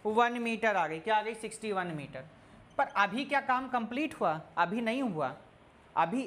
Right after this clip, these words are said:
एक लड़की और इसमें अभी बीच में आई थी, जो यहाँ पर blue flag क्या कर रही थी बच्चों? वो लगाने का काम कर रही थी। तो according to blue flag, अभी तो आपको वो भी तो देखना है, और वो लगा कहाँ रही थी? In the half way। हाफ वे का मतलब है आप लोगों को मिड पॉइंट का formula यहाँ पर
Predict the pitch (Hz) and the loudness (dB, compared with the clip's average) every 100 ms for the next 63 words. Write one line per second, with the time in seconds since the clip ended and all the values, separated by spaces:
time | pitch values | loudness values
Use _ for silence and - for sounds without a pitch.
0 | 180 220 294 285 262 262 254 269 285 277 | 2 4 4 0 -2 -2 2 4 4 0
1 | 269 262 247 220 226 208 208 202 202 233 | -2 -2 0 -2 -4 0 2 2 -2 -4
2 | 214 233 247 277 247 202 208 202 220 254 | 0 4 4 4 2 0 0 2 2 2
3 | 294 - - - - 180 180 277 339 320 | -2 -12 -20 -20 -14 -8 0 2 2 0
4 | 247 226 226 233 214 214 208 220 233 226 | 2 2 2 2 0 2 -2 -2 -2 -4
5 | 226 277 220 208 214 202 196 185 180 175 | 0 0 2 2 4 2 0 -2 -2 -2
6 | - 139 139 147 185 185 139 - - - | 0 -4 -4 -4 -4 -6 -12 -14 -20 -20
7 | - - 175 185 190 208 254 285 254 190 | -8 -2 0 4 2 2 -4 -4 -4 -2
8 | 214 233 214 160 156 160 190 208 208 233 | -2 -2 0 2 2 0 0 -2 0 0
9 | 208 247 254 262 269 320 277 170 - - | 0 2 2 0 0 0 0 -2 -10 -20
10 | - 190 202 233 285 233 208 220 254 269 | 0 2 4 4 4 4 4 4 2 0
11 | 285 277 302 302 220 233 247 262 - 190 | 0 2 4 4 4 4 4 2 -2 -2
12 | 160 - - - - 202 240 277 - 277 | -2 -6 -18 -20 0 6 6 4 0 2
13 | 285 277 277 277 285 294 277 254 262 254 | 2 2 0 4 4 6 4 2 2 0
14 | 254 277 240 226 226 220 208 202 226 214 | 4 2 4 0 2 2 2 0 0 2
15 | 170 160 170 170 175 180 254 349 | 0 2 2 4 2 4 4 4